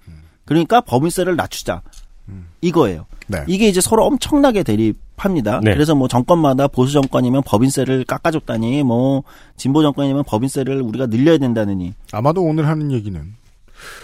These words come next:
Speaker 1: 그 아젠다 싸움, 정치과 관련된 수사 싸움에서, 어, 실제 계산표를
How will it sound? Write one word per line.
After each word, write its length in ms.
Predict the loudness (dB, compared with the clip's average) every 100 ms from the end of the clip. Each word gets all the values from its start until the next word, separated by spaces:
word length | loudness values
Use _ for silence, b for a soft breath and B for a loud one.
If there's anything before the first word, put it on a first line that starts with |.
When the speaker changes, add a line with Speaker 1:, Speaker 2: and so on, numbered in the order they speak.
| B _
Speaker 1:
그 320 | 0 4 4 2 -6 -4
아젠다 420 | -2 0 0 0
싸움, 680 | 4 4 4 2 0 -6 -12 -6
정치과 1120 | -4 -2 -4 -2 0 2 2 2 0 2 2
관련된 360 | 2 2 0
수사 240 | -2 -4 -4
싸움에서, 960 | 0 2 2 0 -6 -6 -2 0 -2 -4 _ B B B B B B
어, 480 | -8 -8 -8 -10 -12
실제 380 | -10 -8 -4 -2
계산표를 560 | 2 2 2 -2 -2